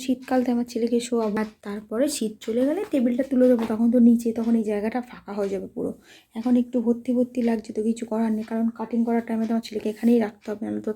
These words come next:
থাকবে না আবার। এই এখন ওই ঘরে, ঘরে গেলে দরজাটা দিয়ে দিলে তাহলে একদমই আওয়াজ যাবে না, ও নিশ্চিন্তে ঘুমাতে পারবে। আর না আমার জন্য বেচারা ডিস্টার্ব হচ্ছে, এখন নিজের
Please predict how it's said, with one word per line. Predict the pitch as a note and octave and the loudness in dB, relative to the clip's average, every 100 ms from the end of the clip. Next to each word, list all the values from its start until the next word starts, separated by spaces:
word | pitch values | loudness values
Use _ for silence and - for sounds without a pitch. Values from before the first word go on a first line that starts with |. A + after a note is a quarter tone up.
| - | -6
থাকবে | G3+ G3+ G#3 F#3+ | -10 -8 -6 -6
না | F#3+ | -6
আবার। | G#3 - _ _ _ _ _ _ - _ | -8 -10 _ _ _ _ _ _ -20 _
এই | A#3 A3 | -2 -2
এখন | G#3+ A#3+ A#3 | -2 0 2
ওই | A#3 A#3 | 2 0
ঘরে, | G#3 A3 A3 | -2 -2 -4
ঘরে | G3+ G#3 A3+ A3 | -2 0 0 4
গেলে | C4 A#3 | 2 4
দরজাটা | G#3 A3+ A#3 | 2 4 4
দিয়ে | A3+ A#3 | 4 2
দিলে | A#3+ A#3 | 2 2
তাহলে | A3+ G#3 | 0 0
একদমই | F#3 A3 A3+ G3+ | -2 -2 0 0
আওয়াজ | G#3+ G#3+ | -2 -2
যাবে | A3+ A#3+ | 2 2
না, | A3+ | 2
ও | G#3 | -2
নিশ্চিন্তে | G#3 - G#3+ G#3+ G3+ | -6 -8 -4 -2 -4
ঘুমাতে | G3 G3+ G3 | -6 -6 -6
পারবে। | F#3+ F#3+ G3+ - - - | -6 -8 -10 -16 -20 -16
আর | G3+ G#3 | -10 -6
না | G3+ | -4
আমার | G3+ A3 G#3 | -2 -2 0
জন্য | A3 G#3+ | -2 -2
বেচারা | G3 - G#3+ G#3 | -6 -4 -4 -4
ডিস্টার্ব | G#3 - G#3 G3+ | -12 -10 -8 -8
হচ্ছে, | G#3 G#3 | -8 -8
এখন | A3 A3 - - _ A3 | -4 -4 -6 -20 _ 4
নিজের | G#3+ | 6